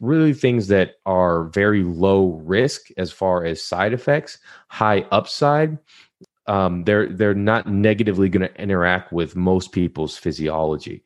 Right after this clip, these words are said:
So those are some things that I, I recommend quite often. Most of the time, and actually I take,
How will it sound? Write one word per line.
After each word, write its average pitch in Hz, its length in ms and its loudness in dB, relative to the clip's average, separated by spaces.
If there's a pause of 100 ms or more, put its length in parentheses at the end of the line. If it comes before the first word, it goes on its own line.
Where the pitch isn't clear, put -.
(320)
So - 140 -2
those 131 200 2
are 107 300 2
some 98 260 0
things 90 280 0
that 85 200 0
I, 85 200 2
I 85 160 0
recommend 80 880 -4 (800)
quite 85 260 0
often. 87 540 0 (280)
Most 117 320 4
of 107 100 6
the - 60 -6
time, 82 460 0 (540)
and 92 180 2
actually 98 460 2
I 95 100 0
take, 98 420 -2